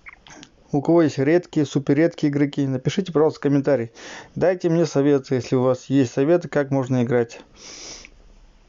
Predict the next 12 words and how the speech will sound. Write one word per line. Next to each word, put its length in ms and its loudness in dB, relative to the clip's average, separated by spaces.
Так, 160 -4
ну 100 2
же, 80 0
пойдемте. 580 0
Поиграем 600 0
с 60 -12
нашими 480 2
соперниками. 1000 0
Давайте 440 0
мы 140 4
их 160 -10
маленько 520 -2